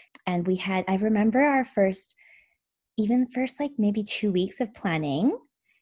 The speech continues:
and we had roles, almost, like, we had, you know, we would have, like, Lauren do this, April do this. And it felt a little bit limiting in that sometimes we would notice, "Oh, certain students need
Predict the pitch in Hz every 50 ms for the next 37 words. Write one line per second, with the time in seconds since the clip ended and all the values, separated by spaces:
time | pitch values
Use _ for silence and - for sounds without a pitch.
0 | _ _ _ - 202 190 185 180 180 180 185 180 180 170 170 170 165 165 185 175
1 | - - - - 220 240 - - - _ _ _ _ _ - - - - - -
2 | - - 220 180 170 - - - - - - _ - 196 190 - - 170 170 170
3 | - - - - - - - _ _ _ _ _ _ _ - 196 180 175 165 165
4 | 170 170 165 165 170 170 170 160 170 165 160 160 156 - 185 202 240 254 262 262
5 | 247 - 247 233 233 226 226 220 220 - _ _ - 190 185 185 - 185 180 175
6 | - 180 170 175 165 165 165 - - - - _ - - - - - - _ _
7 | _ - - 202 190 185 196 196 185 - - _ _ _ _ _ _ _ - 214
8 | 208 - - - 214 220 226 - 285 262 285 294 294 302 285 330 311 247 208 196
9 | 180 180 180 185 220 233 262 277 311 359 392 381 - - - - 233 226 208 202
10 | 190 185 175 175 185 - - - - _ _ _ _ _ _ _ _ _ _ _
11 | _ _ _ _ _ _ _ _ _ _ - - - 226 202 220 220 220 226 226
12 | 214 220 226 233 233 233 226 214 202 185 175 175 196 233 262 226 190 - - -
13 | - 208 233 240 233 226 - 233 - 226 220 220 - - 196 196 214 208 202 -
14 | - 196 185 180 185 180